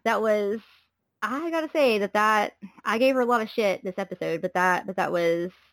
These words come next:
that was pretty, that was pretty badass.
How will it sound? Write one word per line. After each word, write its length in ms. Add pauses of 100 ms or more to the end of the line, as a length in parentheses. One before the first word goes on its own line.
(240)
that 120
was 140
pretty, 520 (360)
that 80
was 100
pretty 200
badass. 540